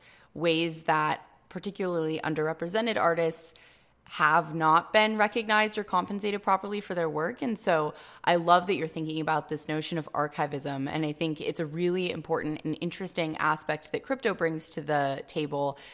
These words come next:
that really has not been possible in the past. So I absolutely love that. And I'm also curious how the well plays into all of this. And maybe it would be useful to give a little bit of, like, a, a broad overview of it, but then also how it sort of,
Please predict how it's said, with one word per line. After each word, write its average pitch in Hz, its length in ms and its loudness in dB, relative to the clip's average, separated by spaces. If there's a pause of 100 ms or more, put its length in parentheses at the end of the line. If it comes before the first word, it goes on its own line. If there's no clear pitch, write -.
(140)
that 147 360 2
really 240 280 0
has 262 200 -2
not 151 560 2
been 151 500 0
possible - 380 -2
in - 60 -8
the - 60 -10
past. - 320 -4
So 156 260 2
I 175 460 8
absolutely 151 440 0
love 147 260 -6
that. - 260 -4 (160)
And 226 100 2
I'm 240 100 2
also 311 220 0
curious 208 400 -2
how 165 640 2
the 160 200 0
well 151 600 0
plays 151 360 -4
into 151 340 -6
all - 220 -8
of 160 120 -12
this. - 480 -8
And 160 440 0
maybe 202 180 2
it 226 40 0
would 196 60 -6
be 190 60 -8
useful 170 280 -6
to 170 40 -4
give 165 140 -2
a 156 40 -6
little 156 160 -2
bit 156 140 -2
of, 156 80 -4
like, 151 160 -4
a, 147 180 -2 (220)
a 180 60 2
broad 170 260 4
overview 202 500 0
of 240 100 2
it, 262 180 2
but - 100 -6
then 180 140 2
also 160 640 0 (240)
how 175 240 6
it 156 100 -6
sort 165 220 0
of, 147 180 -2